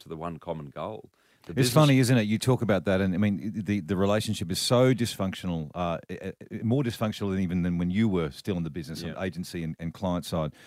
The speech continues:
Speaker 2: And a lot of it gets put, put, put onto the supply, onto the supply chain, into the agencies going, "They've got the problem.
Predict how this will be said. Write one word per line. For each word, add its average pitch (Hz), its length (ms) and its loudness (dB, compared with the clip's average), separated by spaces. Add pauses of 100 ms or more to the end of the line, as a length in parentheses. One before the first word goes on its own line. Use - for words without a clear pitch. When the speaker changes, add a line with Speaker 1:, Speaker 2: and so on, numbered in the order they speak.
(320)
Speaker 2:
And 110 100 2
a 107 40 4
lot 135 260 4
of 123 100 2
it 110 60 -2
gets 101 180 -4
put, - 240 -4 (160)
put, 113 160 -2 (240)
put - 240 -2
onto 107 340 0
the 92 80 -4
supply, 87 920 -2
onto 92 200 -4
the 92 80 -6
supply 95 400 -4
chain, 85 320 -2
into 87 200 -4
the 82 220 -6
agencies 90 480 -6
going, 82 400 -4
"They've 92 180 -2
got - 180 -8
the 85 80 -12
problem. 80 520 -4